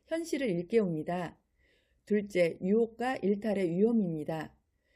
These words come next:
작은 유혹이 큰 재앙으로 이어질 수 있다는 것이죠. 셋째, 구원과 공동체의 힘입니다.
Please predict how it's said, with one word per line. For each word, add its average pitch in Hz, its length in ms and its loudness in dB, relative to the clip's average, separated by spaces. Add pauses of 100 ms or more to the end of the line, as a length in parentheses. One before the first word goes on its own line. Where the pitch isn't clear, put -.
(160)
작은 254 340 0
유혹이 247 640 0
큰 339 260 -4
재앙으로 196 520 -2
이어질 190 360 0
수 185 140 -8
있다는 226 340 -2
것이죠. 165 720 -4 (520)
셋째, - 640 -2
구원과 190 640 0
공동체의 196 640 -2
힘입니다. 214 720 -4